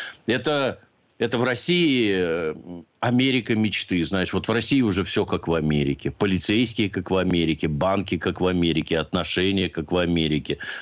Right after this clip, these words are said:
отношения начальник-подчиненный как в Америке. Там все как в Америке. Это карго-культ.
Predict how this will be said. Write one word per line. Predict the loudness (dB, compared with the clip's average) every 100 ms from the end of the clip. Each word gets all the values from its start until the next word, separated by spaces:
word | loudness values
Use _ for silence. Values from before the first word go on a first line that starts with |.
| -8
отношения | -4 -2 0 0 0
начальник-подчиненный | 0 0 0 -2 -4 -2 -2 2 2 2 2 0
как | -2 0
в |
Америке. | 0 2 0 -2
Там | -2 -4
все | -2 0 0
как | 0 0
в | 2
Америке. | 2 2 0 -2
Это | -4 -4
карго-культ. | -4 -2 0 -2 -2 0 0 -2